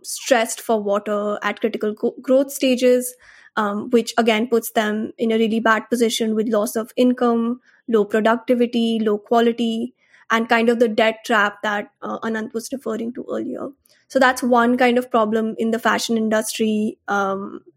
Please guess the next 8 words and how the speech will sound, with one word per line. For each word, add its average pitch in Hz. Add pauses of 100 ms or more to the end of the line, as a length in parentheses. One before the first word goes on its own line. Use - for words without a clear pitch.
(400)
uh, 226
at 220
the 233
cotton 240
stage. 240 (300)
On 240
the 247
other 247